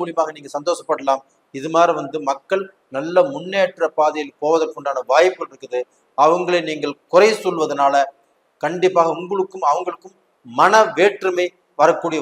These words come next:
வாய்ப்புகள் இருக்குது. அந்த மன வேற்றுமை வராமல் பார்த்துக்கோங்க. அது போக இந்த ஏழரை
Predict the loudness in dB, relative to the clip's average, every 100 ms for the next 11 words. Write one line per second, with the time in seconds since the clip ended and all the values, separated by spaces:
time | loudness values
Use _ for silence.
0 | 0 0 -2 -10 -12 -10 -10 -12 _ _
1 | -12 -10 -6 -2 0 -2 -4 -4 -6 -12
2 | -14 -16 _ _ _ 0 0 0 -2 -2
3 | -2 -4 -6 -6 -12 _ _ _ _ _
4 | _ _ _ _ _ _ -8 -6 0 0
5 | 0 -4 -10 _ -12 -8 -4 4 4 4